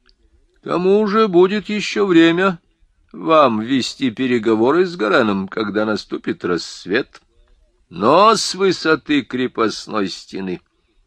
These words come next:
А до этого держитесь спокойно, и так как я подозреваю, что вы не сомкнёте глаз, так же, как и я сама, сделаем единственную разумную вещь.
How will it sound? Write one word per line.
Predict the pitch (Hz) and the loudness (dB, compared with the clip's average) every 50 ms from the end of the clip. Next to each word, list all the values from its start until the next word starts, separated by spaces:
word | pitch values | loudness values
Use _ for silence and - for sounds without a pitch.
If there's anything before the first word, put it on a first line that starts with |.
| _ _ _ | _ _ _
А | _ - 95 104 110 | _ -2 0 0 0
до | 107 110 117 117 120 | 2 2 2 4 4
этого | 120 123 110 - 117 117 120 | 2 0 0 -2 -2 -2 -2
держитесь | 113 123 123 113 110 123 127 110 - 117 107 - | -2 -2 -2 -2 -2 -4 -4 -4 -6 -8 -8 -8
спокойно, | - - 107 113 104 - 110 113 107 98 95 98 95 | -8 -6 -6 -6 -6 -4 -4 -2 -2 -2 -2 -2 -4
и | 92 90 - 120 120 123 | -6 -6 -6 -6 -6 -6
так | 120 _ - 196 190 - _ | -8 _ -4 -4 -4 -4 _
как | - 104 95 85 - | -6 -6 -6 -6 -6
я | - 95 92 92 92 92 87 - - - - - - - | -6 -4 -4 -2 -2 -4 -6 -8 -14 -20 -20 -20 -20 -14
подозреваю, | _ - 214 160 123 104 85 95 98 95 92 98 123 160 175 160 | _ -6 -2 0 0 0 0 0 0 2 2 2 2 0 -2 -4
что | - - - 107 95 | -6 -6 -6 -4 -2
вы | 95 | -2
не | 95 95 | -2 -2
сомкнёте | 92 - - 101 98 - - 95 95 90 - - 90 85 | -4 -4 -4 -6 -6 -6 -6 -4 -4 -4 -4 -4 -6 -6
глаз, | 78 85 85 90 107 127 139 151 156 143 - - | -4 -2 0 2 2 2 2 0 -2 -6 -10 -8
так | - 90 92 110 127 139 120 | -4 -2 0 0 0 0 -4
же, | 98 92 | -8 -10
как | - 87 80 - 90 | -10 -10 -10 -6 -6
и | |
я | 82 82 82 92 117 135 139 117 | -4 -2 0 2 2 2 0 -2
сама, | - - 95 90 85 87 95 107 127 147 190 160 | -4 -6 -6 -6 -2 0 2 2 2 0 -2 -6
сделаем | 104 82 80 87 123 165 202 220 226 220 208 202 196 180 151 | -10 -12 -6 -4 -4 -4 -2 -4 -6 -6 -6 -6 -6 -6 -6
единственную | 107 90 95 85 78 90 110 139 175 180 165 - - - - - 170 175 170 170 165 - | -6 -6 -8 -8 -6 -6 -6 -4 -6 -6 -10 -10 -12 -12 -10 -10 -8 -8 -8 -8 -8 -6
разумную | 92 87 80 73 85 107 143 156 120 90 82 78 80 80 | -6 -8 -6 -4 -4 -4 -4 -4 -8 -10 -10 -10 -10 -10
вещь. | 76 80 92 123 143 139 - - - | -4 -2 -2 -2 -2 -6 -12 -16 -18